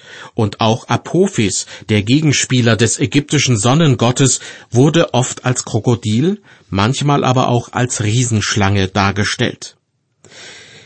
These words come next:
Dass sich der Stab Aarons vor dem Pharao in eine lebendige Schlange beziehungsweise in ein Krokodil verwandelt, erscheint zumindest mir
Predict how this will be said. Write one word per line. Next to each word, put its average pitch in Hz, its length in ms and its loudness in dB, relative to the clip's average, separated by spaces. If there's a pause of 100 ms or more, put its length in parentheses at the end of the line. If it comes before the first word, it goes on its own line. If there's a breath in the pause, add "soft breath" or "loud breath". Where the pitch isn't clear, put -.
(120)
Dass 147 140 0
sich - 140 0
der 170 120 2
Stab 151 360 0
Aarons 156 460 0
vor 131 180 -2
dem 117 160 2
Pharao 101 760 0
in 113 180 -2
eine 98 380 0
lebendige 110 720 0
Schlange 151 520 2 (300 loud breath)
beziehungsweise 107 640 0
in 131 220 2
ein 117 160 0
Krokodil 123 580 0
verwandelt, 170 680 0 (480 loud breath)
erscheint 170 400 2
zumindest 160 800 0
mir 123 420 2